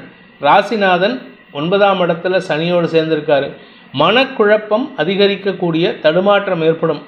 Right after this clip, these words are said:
அதாவது உங்களுடைய, உங்களுக்கு கிடைக்க வேண்டிய நல்ல விஷயங்களில் தடுமாற்றம் ஏற்படும். குழந்தைகள் விஷயத்தில் ஒரு தடுமாற்றம் ஏற்படும்.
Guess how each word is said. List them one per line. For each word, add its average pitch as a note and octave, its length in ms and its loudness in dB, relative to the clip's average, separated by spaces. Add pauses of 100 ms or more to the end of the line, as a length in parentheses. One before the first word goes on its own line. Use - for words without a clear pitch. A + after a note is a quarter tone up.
அதாவது E3+ 340 2
உங்களுடைய, D#3 440 0 (500)
உங்களுக்கு D#3 480 2
கிடைக்க G3+ 420 2
வேண்டிய F#3+ 360 0
நல்ல D3 240 2
விஷயங்களில் F3+ 680 -2
தடுமாற்றம் F3 640 0
ஏற்படும். D#3 380 -4 (140)
குழந்தைகள் G#3+ 580 2
விஷயத்தில் F3+ 500 -2
ஒரு D3+ 180 -2
தடுமாற்றம் E3+ 680 0
ஏற்படும். D#3+ 340 -4